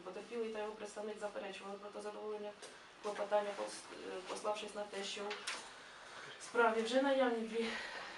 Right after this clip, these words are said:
е, два судових рішення під головуванням судді Гаф'яка про відмову задоволення аналогічних клопотань, а також, на думку сторони захисту, клопотання не підлягає до задоволення з тих підстав, що членам, членами трудового колективу тов «Алькор Центр» є всього дві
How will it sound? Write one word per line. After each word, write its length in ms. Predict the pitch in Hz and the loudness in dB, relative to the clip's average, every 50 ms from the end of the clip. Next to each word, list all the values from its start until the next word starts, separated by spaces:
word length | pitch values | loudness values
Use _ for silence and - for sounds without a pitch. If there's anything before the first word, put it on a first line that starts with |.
| - 190 | -2 0
е, 180 | 180 185 185 | 2 2 2
два 220 | 175 180 214 214 214 | 2 4 4 4 4
судових 320 | 214 214 214 214 208 214 214 | 2 0 -2 -2 -2 -2 -4
рішення 340 | 214 214 214 220 208 208 208 202 | -4 -4 -4 -4 -2 -4 -4 -4
під 100 | 202 196 196 | -6 -6 -6
головуванням 520 | 208 208 208 202 202 202 208 202 202 202 196 | -4 -2 -2 0 0 0 0 0 0 -4 -6
судді 320 | 185 190 190 185 196 196 185 | -8 -8 -10 -8 -8 -6 -4
Гаф'яка 720 | 185 180 175 - - - - - - 180 180 180 - 196 196 196 | -4 -4 -4 -6 -12 -16 -16 -8 -6 -4 -4 -2 -2 -4 -4 -4
про 140 | 202 202 196 | -4 -6 -6
відмову 300 | 196 202 208 202 202 202 202 | -6 -6 -6 -6 -6 -6 -6
задоволення 500 | 202 196 202 202 208 202 202 202 196 202 | -6 -6 -6 -6 -6 -6 -6 -4 -4 -4
аналогічних 480 | 196 202 202 196 196 196 196 196 196 190 - | -4 -4 -6 -6 -6 -6 -8 -8 -10 -10 -8
клопотань, 400 | - 185 185 190 202 208 202 196 | -8 -8 -8 -6 -6 -6 -6 -6
а 40 | 196 - | -6 -6
також, 160 | 233 233 226 | -4 -4 -4
на 100 | 214 208 202 | -4 -4 -6
думку 180 | 214 214 214 214 - | -6 -8 -10 -12 -10
сторони 260 | - 208 202 208 202 196 190 | -8 -6 -6 -6 -6 -6 -4
захисту, 360 | 190 202 214 220 - - 220 - - - - - - - - - | -4 -4 -6 -6 -8 -10 -10 -10 -12 -14 -16 -16 -16 -10 -2 0
клопотання 460 | 226 220 226 226 - 226 226 220 208 | 0 2 2 2 2 2 2 2 0
не 100 | 208 208 - | -2 -2 -4
підлягає 380 | 208 196 208 202 202 196 190 185 | -4 -2 -2 -2 0 0 -2 -2
до 60 | 185 | -4
задоволення 500 | 185 190 190 196 196 220 220 214 202 196 | -6 -6 -6 -4 -2 -2 -2 -2 -4 -6
з 60 | 196 - | -8 -8
тих 100 | 202 202 | -10 -10
підстав, 320 | - 190 190 - 202 185 185 | -10 -10 -8 -6 -6 -6 -6
що 80 | 190 190 190 - | -6 -8 -8 -6
членам, 260 | 202 202 196 190 190 185 - - - - - - - - - - | -6 -4 -4 -4 -4 -6 -10 -14 -16 -18 -18 -18 -18 -12 -8 -4
членами 360 | - 208 208 202 202 196 185 | 0 0 0 0 0 -2 -2
трудового 440 | - - - 185 196 196 196 190 185 | -2 -2 -4 -4 -4 -2 -2 -2 -2
колективу 460 | 185 185 185 185 185 - 202 190 185 185 185 - | -2 -2 -4 -4 -6 -6 -6 -6 -6 -8 -6 -6
тов 160 | 196 196 190 - - - - | -6 -4 -4 -6 -10 -8 -4
«Алькор 400 | 175 180 185 185 180 185 185 185 - - - | -2 0 0 -2 -2 -4 -4 -4 -4 -6 -4
Центр» 300 | 190 185 190 196 202 220 226 220 - - - - - - - - - | -4 -4 -4 -4 -4 -6 -6 -8 -10 -14 -14 -14 -14 -14 -14 -2 0
є 60 | 220 233 | 0 0
всього 240 | 226 226 208 202 208 196 | 2 0 -4 -4 -4 -4
дві 100 | 196 202 | -4 -4